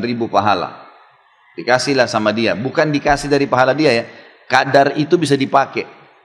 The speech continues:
Dia bantulah misalnya ibunya kurang sembilan, sembilan, sembilan ribu dikasih sama dia. Sisa seribu dia kasih kepada adiknya misalnya.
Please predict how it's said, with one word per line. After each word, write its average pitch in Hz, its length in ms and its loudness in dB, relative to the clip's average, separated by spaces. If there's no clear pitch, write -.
Dia 110 160 0
bantulah 139 400 2
misalnya 123 400 -2
ibunya 139 420 -2
kurang 127 300 -4
sembilan, 110 420 -6
sembilan, 110 360 -4
sembilan 104 300 -4
ribu 110 240 -6
dikasih 95 320 -6
sama 87 240 -8
dia. 73 160 -12
Sisa 135 240 -2
seribu 151 420 0
dia 123 160 2
kasih 147 240 0
kepada 135 320 2
adiknya 135 400 -2
misalnya. 107 400 -8